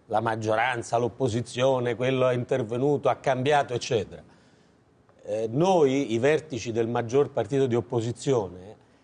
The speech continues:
non abbiamo per molte settimane neanche ricevuto una telefonata da parte del governo, del ministro dell'economia, per spiegarci quali fossero gli intendimenti del governo. Quindi,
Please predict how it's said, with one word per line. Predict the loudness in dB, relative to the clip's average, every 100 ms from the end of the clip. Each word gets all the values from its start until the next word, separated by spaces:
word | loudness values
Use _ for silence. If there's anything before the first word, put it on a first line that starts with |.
| _ _ _
non | 0 2
abbiamo | 2 2 2 2 0 -2 -6 -18 -4
per | -2 0
molte | 2 2 0 -2
settimane | -4 -6 -6 -4 -2 -2 -4
neanche | -2 -2 -2 -2
ricevuto | -2 -4 -4 -4 -2 -4
una | -4 -4
telefonata | -6 -8 -8 -6 -4 -6 -10
da | -14 -4
parte | -4 -4 -8
del | -8
governo, | -6 -4 -2 -2 -4 -12
del | -10
ministro | -8 -8 -8 -6
dell'economia, | -6 -6 -6 -6 -4 -2 -2 -4 -8 -20 -16
per | -2 -2
spiegarci | -2 -2 2 4 2 0 -6 -4
quali | -2 -2 0
fossero | -4 -2 -2 0
gli | 0
intendimenti | 0 -2 -2 -2 -2 0 -2 -2 -8
del | -16 -14
governo. | -14 -14 -18 -20 _ _ _ _ _ _ _
Quindi, | -4 -4 -4